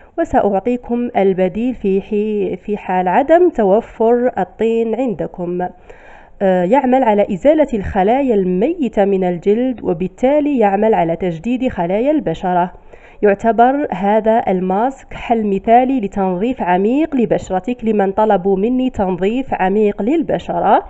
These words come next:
يساهم هذا القناع في تبييض البشرة وزيادة النضارة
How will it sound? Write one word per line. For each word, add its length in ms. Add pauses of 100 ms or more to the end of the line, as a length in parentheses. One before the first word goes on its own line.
(520)
يساهم 600
هذا 260
القناع 460
في 180
تبييض 520
البشرة 800
وزيادة 720
النضارة 720